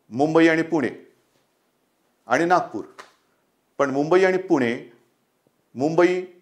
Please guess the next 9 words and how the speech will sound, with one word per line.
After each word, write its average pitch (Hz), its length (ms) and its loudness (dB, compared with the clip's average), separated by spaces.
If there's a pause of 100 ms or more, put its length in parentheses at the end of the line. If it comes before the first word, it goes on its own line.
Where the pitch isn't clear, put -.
(460)
गेटवे 147 280 0
of 156 140 0
इंडिया, 127 300 -2 (680)
म्हणजे 135 320 2
माननीय 131 400 2
शिवसेना 139 420 -2
प्रमुख 131 260 -2
जे 120 100 0
बोलायचे 120 460 0